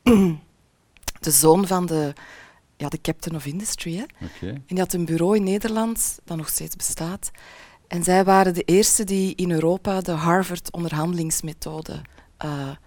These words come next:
Speaker 1: aanleerden.
Speaker 2: Mhm.
Speaker 1: En dat is een methode die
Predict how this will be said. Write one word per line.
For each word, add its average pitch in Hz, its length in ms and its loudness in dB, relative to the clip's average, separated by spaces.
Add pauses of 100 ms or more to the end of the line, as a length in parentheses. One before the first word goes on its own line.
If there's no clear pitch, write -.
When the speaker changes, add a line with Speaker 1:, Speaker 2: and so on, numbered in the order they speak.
(180)
Speaker 1:
aanleerden. 143 680 -2 (200)
Speaker 2:
Mhm. 160 240 -6
Speaker 1:
En 180 80 -2
dat 190 100 6
is 180 60 4
een 185 60 4
methode 196 500 2
die 180 320 -4